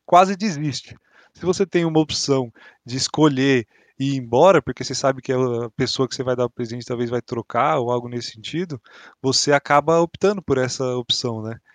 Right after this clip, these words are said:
E é, e, e, mas tem gente que quer uma segunda opção, quer saber se a camiseta caiu bem ou algo nesse sentido. E aí o, o, o atendimento assistido, junto inclusive aí,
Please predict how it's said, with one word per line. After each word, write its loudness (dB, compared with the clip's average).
E 2
é, 4
e, -4
e, -12
mas -2
tem -2
gente -4
que -8
quer 0
uma -6
segunda -4
opção, -6
quer -6
saber -4
se -6
a -4
camiseta -4
caiu -4
bem -6
ou 0
algo -2
nesse -10
sentido. -8
E -2
aí 2
o, 2
o, -2
o 0
atendimento -6
assistido, -6
junto -6
inclusive -2
aí, -2